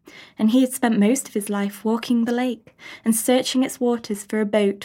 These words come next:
which could not have existed. When he died, he breathed a sigh of relief, for he knew now that he would be able to re-establish the connection. His life's work would not be in vain.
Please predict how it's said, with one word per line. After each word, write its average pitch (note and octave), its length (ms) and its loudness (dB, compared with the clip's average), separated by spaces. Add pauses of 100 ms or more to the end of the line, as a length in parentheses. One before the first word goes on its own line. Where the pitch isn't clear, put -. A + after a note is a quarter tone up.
which A3 160 -8
could A#3 180 -6
not A3+ 220 -2
have - 120 -8
existed. G3 680 -8 (800)
When B3+ 140 2
he D#4 120 2
died, F#3+ 580 -4 (360)
he - 160 -2
breathed G#3+ 580 2
a A3 60 -2
sigh F#3 420 -4
of F#3+ 200 -8
relief, F3+ 480 -8 (480)
for - 100 2
he B3 180 6
knew C4 240 10
now G#3+ 340 6
that - 160 -6
he A3+ 180 2
would C4 160 4
be C4 220 2
able F3+ 180 -2
to G3+ 200 -8
re-establish F#3+ 760 -4
the G3+ 100 -8
connection. - 640 -4 (480)
His G3+ 200 0
life's G3 500 2
work G3 320 0
would G3 100 -4
not F3+ 280 0
be F3+ 140 0
in G3+ 140 2
vain. F3 400 -4